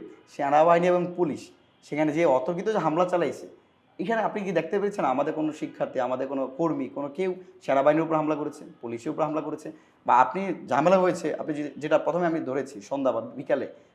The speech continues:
ঝামেলা হয়েছে জাতীয় পার্টির সাথে, যখন আমাদের ইট, ইট পাটকেল নিক্ষেপ করে, তখন আমাদের নেতাকর্মীরা হয়তো কিছু ছোটাছুটি করেছে, কিন্তু এর পরবর্তীতে কিন্তু আমরা চলে আসছি। কিন্তু কেন জাতীয় পার্টির অফিস আরেক জায়গায় আর বিএম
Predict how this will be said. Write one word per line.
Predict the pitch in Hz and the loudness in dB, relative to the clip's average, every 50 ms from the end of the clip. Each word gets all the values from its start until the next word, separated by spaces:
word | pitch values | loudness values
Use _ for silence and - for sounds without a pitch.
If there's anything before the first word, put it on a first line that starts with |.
| _ - | _ 2
ঝামেলা | 139 151 165 175 180 | 4 4 6 6 4
হয়েছে | 180 175 175 | 4 4 4
জাতীয় | 151 151 143 160 165 - | 2 2 2 4 2 2
পার্টির | 156 147 151 143 | 0 0 0 -2
সাথে, | 165 160 156 147 | -4 -6 -6 -4
যখন | 135 139 131 143 | -4 -4 -2 -2
আমাদের | 135 131 131 131 131 | -2 -2 -2 -4 -4
ইট, | 131 131 131 - - - _ - - 135 131 | -8 -10 -12 -16 -20 -20 _ -12 -12 -10 -10
ইট | - 151 147 - | -10 -12 -4 -2
পাটকেল | - 147 156 - 151 | -2 -2 -2 -4 -6
নিক্ষেপ | 143 143 160 175 156 | -6 -4 -4 -6 -6
করে, | - 208 247 - - - - _ _ | -4 -8 -10 -10 -14 -20 -20 _ _
তখন | - 214 | 0 2
আমাদের | 214 196 190 180 175 | 4 4 4 4 4
নেতাকর্মীরা | 165 156 156 156 147 156 147 147 | 2 2 2 0 0 0 2 2
হয়তো | 143 139 131 - 139 | 2 0 0 -4 -8
কিছু | 131 143 135 131 - | -10 -10 -12 -12 -10
ছোটাছুটি | - 131 127 127 139 135 | -6 -6 -6 -6 -6 -10
করেছে, | 127 135 127 113 98 - - _ _ _ _ _ | -10 -8 -8 -8 -8 -10 -16 _ _ _ _ _
কিন্তু | - 170 170 | 2 2 2
এর | 190 - | 4 4
পরবর্তীতে | - 226 220 233 202 233 220 240 | 2 0 0 0 -2 -4 -4 -4
কিন্তু | 220 240 233 | -4 -4 -2
আমরা | 214 214 | -4 0
চলে | 208 247 247 240 | 2 2 4 4
আসছি। | 175 - - - - - - _ _ _ _ _ _ _ | 2 2 -2 -8 -14 -20 -20 _ _ _ _ _ _ _
কিন্তু | - 147 170 165 - - | -8 -6 -6 -6 -4 2
কেন | - 185 202 226 233 190 160 | 6 6 6 8 6 4 6
জাতীয় | 139 143 151 185 196 175 | 6 6 4 4 2 0
পার্টির | 202 196 196 196 | 0 0 0 0
অফিস | 185 196 196 - 170 | 0 0 -2 -2 2
আরেক | 147 160 170 165 | 2 4 2 4
জায়গায় | 156 165 135 127 120 113 - - - - | 2 2 4 4 2 2 0 -6 -10 -4
আর | - 127 131 127 | 0 2 2 2
বিএম | 123 127 147 160 170 - - | 0 -2 -2 -2 -2 -2 -6